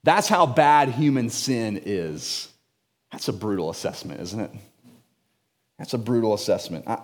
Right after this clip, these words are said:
now, I am not asking you to enjoy this,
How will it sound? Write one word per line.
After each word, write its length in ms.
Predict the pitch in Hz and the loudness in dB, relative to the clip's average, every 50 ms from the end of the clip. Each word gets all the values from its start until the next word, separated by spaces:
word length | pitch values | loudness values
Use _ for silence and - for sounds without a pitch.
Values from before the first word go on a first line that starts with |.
| - _ - | -10 _ -4
now, 220 | 113 120 110 - | -2 -2 0 0
I 180 | - 135 160 202 | 2 2 2 2
am 220 | 220 170 139 135 | 2 2 2 2
not 540 | 127 123 123 123 110 95 92 - - - - - - _ _ _ _ _ _ _ _ _ _ _ _ _ _ _ _ _ _ _ _ _ _ _ _ _ _ _ _ _ | 2 4 4 2 2 2 0 -2 -6 -10 -14 -14 -18 _ _ _ _ _ _ _ _ _ _ _ _ _ _ _ _ _ _ _ _ _ _ _ _ _ _ _ _ _
asking 420 | - 127 127 123 - - 127 107 107 | -2 -2 -2 -2 -2 -2 -2 -2 0
you 120 | 107 104 92 | -2 -2 -4
to 200 | - - 101 90 | -4 -4 -4 -4
enjoy 360 | 87 85 85 90 80 76 67 | -6 -6 -6 -6 -6 -8 -8
this, 440 | 69 80 - - - - - - | -8 -10 -12 -12 -12 -14 -14 -16